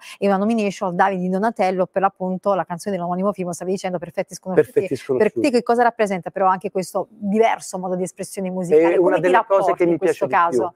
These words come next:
Speaker 2: In questo momento il cinema, le immagini, eh, mi,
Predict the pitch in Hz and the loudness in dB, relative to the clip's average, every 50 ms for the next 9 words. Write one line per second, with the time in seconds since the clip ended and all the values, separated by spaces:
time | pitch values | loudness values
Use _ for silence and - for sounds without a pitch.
0 | _ _ _ - 139 - 170 151 - - 165 160 160 165 180 196 208 208 208 - | _ _ _ -6 -2 0 -2 -2 0 0 0 2 2 2 2 2 2 0 -2 0
1 | - 185 175 160 - - - _ _ - 147 127 - - - - 151 147 147 143 | 2 4 4 4 2 0 -8 _ _ -4 -4 -4 -4 -8 -6 -4 -2 0 0 0
2 | 135 139 135 135 139 143 135 135 139 143 139 135 131 135 117 120 131 131 135 131 | 0 0 0 2 2 2 2 2 0 0 0 0 0 -2 -2 -2 0 0 2 2
3 | 131 131 127 - _ _ _ _ - 123 123 120 117 117 117 117 117 113 113 123 | 2 0 -2 -6 _ _ _ _ 0 2 4 4 4 4 4 4 4 2 2 2
4 | 139 139 135 135 131 127 127 127 123 123 117 113 110 | 2 2 2 2 2 0 0 0 0 0 0 -2 -2